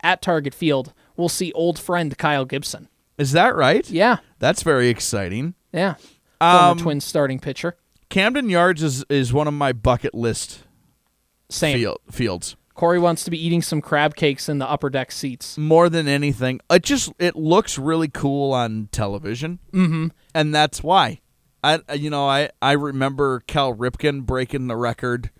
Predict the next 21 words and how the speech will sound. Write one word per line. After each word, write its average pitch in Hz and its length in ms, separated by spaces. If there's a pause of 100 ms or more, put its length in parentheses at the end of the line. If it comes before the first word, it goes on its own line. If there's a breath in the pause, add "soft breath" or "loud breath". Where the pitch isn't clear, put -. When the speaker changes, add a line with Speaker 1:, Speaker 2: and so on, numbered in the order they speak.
Speaker 1:
Uh-huh. 151 220
Speaker 2:
uh, 117 300
the, 107 320
the 113 100
games 117 380
played 113 340
record, 117 480
and 101 240
they 117 60
had 117 160
the 107 80
numbers 113 560
up 107 180
in 104 140
the 92 200
warehouse 110 560
windows 110 440
over 110 240
there. 101 340
And, 87 200 (580 soft breath)
um, 104 420